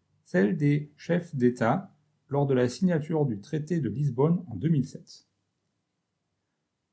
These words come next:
De mille neuf cent quatre-vingt-onze à deux mille, cent cinquante milliards de D-mark ont été investis chaque année à l'est de l'Allemagne, sans parvenir à sortir cette région de la crise.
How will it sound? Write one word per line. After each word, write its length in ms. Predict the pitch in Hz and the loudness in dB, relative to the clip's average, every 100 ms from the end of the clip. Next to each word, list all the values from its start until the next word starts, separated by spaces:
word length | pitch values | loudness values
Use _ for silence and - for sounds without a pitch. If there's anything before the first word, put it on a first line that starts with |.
| _ _ - | _ _ 4
De 80 | 156 | 10
mille 140 | 233 | 10
neuf 120 | 247 | 10
cent 220 | 240 185 147 | 8 4 4
quatre-vingt-onze 800 | 175 - 185 151 127 180 180 - | 2 4 4 6 6 4 0 0
à 80 | 123 | 0
deux 140 | 117 143 | 4 4
mille, 360 | 95 113 220 - _ _ _ _ - | 4 2 -2 -6 _ _ _ _ 2
cent 180 | 233 | 6
cinquante 540 | 247 226 202 196 170 139 | 6 6 4 4 4 4
milliards 540 | 160 196 170 165 151 | 6 6 6 4 4
de 140 | 117 107 | 2 0
D-mark 640 | 101 139 107 139 196 - _ _ _ _ - | 0 0 2 0 -2 -10 _ _ _ _ -2
ont 120 | 160 | 0
été 300 | 156 180 175 | 2 2 2
investis 680 | 180 165 170 - - 147 147 | 2 4 2 -2 -4 -2 0
chaque 300 | - 220 185 | 0 2 4
année 420 | 151 131 160 - _ | 4 4 2 -4 _
à 80 | 120 | 2
l'est 320 | 113 170 - | 4 2 0
de 160 | 110 120 | -2 2
l'Allemagne, 520 | 131 123 101 120 175 - _ _ _ | 4 4 4 2 0 -4 _ _ _
sans 180 | - 220 | 0 2
parvenir 640 | 208 208 156 160 170 196 - | 6 4 6 4 4 0 -2
à 60 | 123 | -6
sortir 440 | - 165 - 202 | -4 -4 -2 -2
cette 260 | - 175 - | 0 -2 2
région 400 | 139 117 175 147 | 2 2 2 2
de 100 | 160 | 4
la 180 | 160 | 4
crise. 440 | - - - - | 2 -2 -10 -10